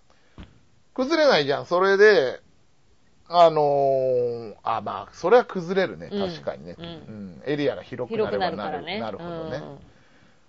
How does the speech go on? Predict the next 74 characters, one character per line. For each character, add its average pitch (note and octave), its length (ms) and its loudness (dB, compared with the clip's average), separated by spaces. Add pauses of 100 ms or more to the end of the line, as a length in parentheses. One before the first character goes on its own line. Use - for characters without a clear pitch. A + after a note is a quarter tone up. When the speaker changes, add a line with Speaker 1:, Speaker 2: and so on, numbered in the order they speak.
(260)
Speaker 1:
ま G#3 100 4
あ A3 40 2
で A#3 100 6
も F#3+ 120 -2
ほ D#3 100 4
ら、 C3 100 2
少 E3+ 280 2
数 - 140 -8
政 F3 380 0
党 G#2+ 160 -4
と - 80 -16
か - 120 -12
も D#2 80 -16
入 G#2 260 -4
れ G#2+ 100 -4
る G2+ 120 -12
か - 160 -8
ら、 F#3+ 80 -4
Speaker 2:
う F#3+ 40 0
ん。 - 40 0
入 F#3+ 60 -4
れ F#3 60 -4
る D#3+ 80 -12
か C3+ 140 0
ら、 D#3 80 -4
Speaker 1:
頑 - 20 -8
張 B2 80 0
れ E3 40 -2
ば E3 80 -4
ね。 D#3+ 60 -12
Speaker 2:
ま D#3 80 -8
あ D3 100 -8
ま - 60 -6
あ - 40 -8
ま D3 80 -8
あ D3+ 40 -8
ね。 F#3+ 320 -6 (460)
Speaker 1:
い A2+ 40 -16
い - 20 -14
ん G#2 80 -14
じ D#2 80 -12
ゃ C#2+ 60 -12
な F2 160 -12
い？ D#3 120 -20
Speaker 2:
う E3 60 -14
ん。 D3 580 -14 (1700)
Speaker 1:
ま C3 120 -12
あ、 - 40 -6
あ - 60 -8
と C3+ 120 -6
比 C3 240 -10
例 D3 300 4
も G3+ 260 -2
ど D3+ 160 2
の E3+ 80 -2
く F3+ 140 -6
ら F3+ 100 4
い F3+ 40 -2
の F3+ 120 2
割 F3 240 4
合 F3+ 60 4
に F3+ 100 -8
す E3+ 160 -12
る E3+ 100 -8
か - 140 -2
っ - 60 -14
て - 160 -14
の C#2 140 -14
あ G2+ 60 -10
る A2 140 -14
よ - 80 -20
ね。 - 120 -20
Speaker 2:
う - 20 -16
ん。 D3 460 -18